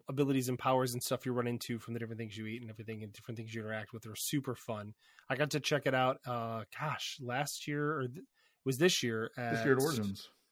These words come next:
Speaker 1: Or it was Origins, yeah.
Speaker 2: Yep.
Speaker 1: I was trying to remember if it was Origins or Gen Con, but it was Origins, yeah.
Speaker 2: Yeah.
Speaker 1: Yeah, that was a
Speaker 2: The
Speaker 1: good time.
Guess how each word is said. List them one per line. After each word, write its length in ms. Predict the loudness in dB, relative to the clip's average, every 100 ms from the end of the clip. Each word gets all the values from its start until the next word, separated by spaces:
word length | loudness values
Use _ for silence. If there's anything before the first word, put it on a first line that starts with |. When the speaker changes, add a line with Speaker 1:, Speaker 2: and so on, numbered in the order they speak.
| _
Speaker 1:
Or 160 | 12 12
it 140 | 12
was 120 | 6
Origins, 460 | 10 10 8 2 2
yeah. 120 | 6
Speaker 2:
Yep. 140 | 6 4
Speaker 1:
I 40 | -2
was 100 | 2
trying 140 | 4
to 40 |
remember 120 | 6 4
if 60 |
it 40 | 2
was 120 | 2
Origins 360 | 2 2 -2 -2
or 60 |
Gen 180 | 0 0
Con, 160 | 0 -2
but 80 |
it 80 | 0
was 140 | 0 0
Origins, 460 | 0 -2 -8 -8 -8
yeah. 200 | -8 -10 _
Speaker 2:
Yeah. 200 | 4 4 4 -8 -14
Speaker 1:
Yeah, 180 | -8 -8 -6
that 100 | 6
was 80 | 10
a 60 |
Speaker 2:
The 60 | 10
Speaker 1:
good 120 | 6 -4
time. 200 | -12 -12